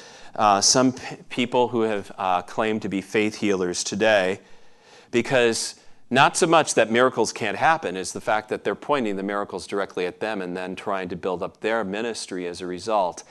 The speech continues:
Miracles don't do that. Miracles point and give glory to God. Secondly,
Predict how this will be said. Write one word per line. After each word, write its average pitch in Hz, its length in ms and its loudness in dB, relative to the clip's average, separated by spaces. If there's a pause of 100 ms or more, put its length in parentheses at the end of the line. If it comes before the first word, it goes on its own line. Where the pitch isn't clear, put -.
(340)
Miracles 131 520 0
don't 113 340 -2
do 113 220 -4
that. 85 280 -6
Miracles 110 440 -6
point 107 420 -6
and 92 160 -8
give 90 160 -4
glory 90 300 -2
to 82 80 -12
God. 80 500 -8 (2250)
Secondly, 127 720 6